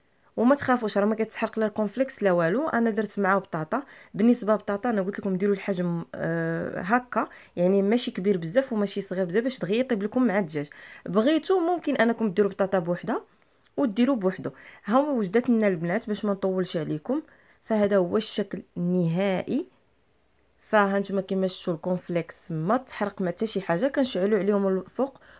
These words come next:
والتحت على درجه مية وأربعين حتى لمية وثمانين الفوق والتحت، فكيطيبوا في نفس الوقت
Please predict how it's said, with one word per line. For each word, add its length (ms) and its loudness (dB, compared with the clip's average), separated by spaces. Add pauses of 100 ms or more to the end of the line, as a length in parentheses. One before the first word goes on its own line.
(100)
والتحت 540 -4
على 260 2
درجه 400 2 (100)
مية 180 0
وأربعين 480 0 (1300)
حتى 180 0
لمية 180 4
وثمانين 560 2 (920)
الفوق 460 -2
والتحت، 540 -4 (840)
فكيطيبوا 580 2
في 140 2
نفس 260 0
الوقت 540 -2